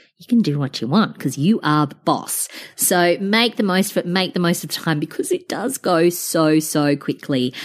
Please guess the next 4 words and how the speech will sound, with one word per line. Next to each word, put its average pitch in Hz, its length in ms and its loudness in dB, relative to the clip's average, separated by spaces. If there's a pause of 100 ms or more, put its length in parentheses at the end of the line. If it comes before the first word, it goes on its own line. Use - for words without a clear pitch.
(220)
Um, 135 360 0 (100)
and 135 440 -4
you 156 840 4
will 147 480 4